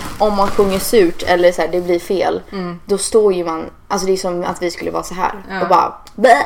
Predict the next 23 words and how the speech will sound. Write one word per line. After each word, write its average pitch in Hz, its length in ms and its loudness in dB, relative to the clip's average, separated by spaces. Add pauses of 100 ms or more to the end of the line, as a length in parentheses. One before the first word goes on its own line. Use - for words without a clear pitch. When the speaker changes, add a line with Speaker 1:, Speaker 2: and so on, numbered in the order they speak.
(260)
Speaker 1:
Och - 140 4
så 180 400 6 (1160)
skäms 170 340 -4
man 175 220 -6
och 185 100 -8
så - 80 -6
är - 100 0
det - 100 -2
aspinsamt. - 680 -6 (360)
När 202 100 0
man 202 80 2
Speaker 2:
Ja. 196 60 0
Speaker 1:
står 196 160 0
framför, 180 420 0 (300)
ibland 208 300 2
så 196 80 -2
står 190 160 0
man 170 200 -2
ju 170 60 2
i 165 120 0
ett 170 100 -4
annat 170 280 -2
rum, 190 340 2